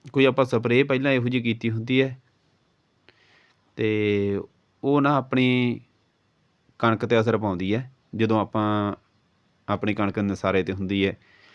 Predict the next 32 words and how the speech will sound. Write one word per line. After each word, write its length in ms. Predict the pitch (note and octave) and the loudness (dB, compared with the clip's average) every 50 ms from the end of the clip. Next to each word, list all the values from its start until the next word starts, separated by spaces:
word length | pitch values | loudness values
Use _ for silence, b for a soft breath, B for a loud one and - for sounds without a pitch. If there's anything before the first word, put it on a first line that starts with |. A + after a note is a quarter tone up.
| b b b b b b b b | b b b b b b b b
ਤੇ 100 | - G#2 | -8 -8
ਜਦੋਂ 260 | G2+ G#2 A2 G2+ G#2+ A2+ | -4 -2 0 0 2 2
ਇਹਨੇ 120 | A#2 A2+ | 2 2
ਬੱਲੀਆਂ 340 | G#2 G#2 G2+ G2 G2+ G2 F2+ | 2 2 2 2 0 0 0
ਕੱਢਣੀਆਂ 340 | G#2 G2 F#2+ G#2 A2 A2+ G#2+ | -2 -2 -2 -2 -2 0 0
ਹੁੰਦੀਆਂ, 260 | G2+ G2 G2+ G2+ F#2+ | -2 -2 -2 -2 -2
ਛਿੱਟੇ 280 | - G#2+ G2 - G2 | -4 -6 -4 -4 -4
ਕੱਢਣੇ 280 | F2 G#2 F#2 G2+ A2 G#2+ | -2 -2 -4 -4 -4 -4
ਹੁੰਦੇ 260 | G#2 F#2+ F2+ G2 G#2 | -4 -4 -4 -4 -4
ਆ 80 | A#2 B2+ B2+ _ _ _ _ _ _ _ _ _ _ _ _ _ _ _ _ _ _ _ _ _ _ _ _ _ _ _ _ b b b b b b b b b b b - | -4 -6 -10 _ _ _ _ _ _ _ _ _ _ _ _ _ _ _ _ _ _ _ _ _ _ _ _ _ _ _ _ b b b b b b b b b b b -4
ਤੇ 80 | - A#2+ | 0 2
ਉਦੋਂ 220 | B2 B2 C3 C3 | 4 4 4 4
ਇੱਕ 180 | B2+ B2+ - B2+ | 4 2 0 -2
ਤਾਂ 400 | - C#3 C#3 C#3 C3+ C#3 C3+ C3 | -2 0 0 0 0 0 -2 0
ਕਣਕ 320 | C3 B2+ B2 A#2+ - B2 | 0 0 0 0 0 0
ਦਾ 140 | A#2+ B2 A#2+ | 0 0 2
ਜ਼ੋਰ 260 | A2 A2 G#2+ G#2 G2+ | 2 2 2 2 2
ਬਹੁਤ 180 | F#2 G2+ G#2+ A2 | 2 0 0 0
ਲੱਗਦਾ 260 | A2 G#2 G2 G#2 G2+ | 0 -2 -2 -2 -4
ਨਿਸਰਨ 340 | F#2+ F#2 - - F#2+ G#2 F#2+ | -4 -4 -6 -6 -6 -6 -4
ਵੇਲੇ 220 | F#2 F2+ F2+ E2 - _ _ _ _ _ _ _ _ _ _ _ _ _ _ _ _ _ _ _ _ _ _ | -6 -6 -8 -8 -12 _ _ _ _ _ _ _ _ _ _ _ _ _ _ _ _ _ _ _ _ _ _
ਤੇ 320 | - G#2 G#2 G2+ G2 F#2+ G2+ | -6 -4 -2 -2 0 -2 -2
ਨੰਬਰ 300 | G#2 G#2 G#2+ G#2 B2 B2 | -2 -2 -2 0 0 0
ਦੋ 160 | B2 B2+ B2+ | 2 0 0
'ਤੇ 120 | B2 B2+ B2+ | 0 -2 -2
ਫਿਰ 180 | C3 B2+ B2+ | 0 0 0
ਉਹ 100 | C3+ C3 | 0 0
ਵਿੰਗੇ 280 | A#2+ A#2+ A2 G#2 A2 G#2+ | 2 2 2 2 2 2
ਟੇਢੇ 240 | A2 A2+ A2+ B2 C3 | 2 2 2 2 0
ਹੁੰਦੇ 300 | B2 A#2 A#2 A#2 A#2 A#2+ | 2 2 4 4 4 2
ਆ। 60 | A#2 - b b b b b b b b b b b b b b _ _ _ _ _ _ _ _ _ _ | 2 -2 b b b b b b b b b b b b b b _ _ _ _ _ _ _ _ _ _
ਤੇ 140 | - A2 G#2+ | -8 -8 -8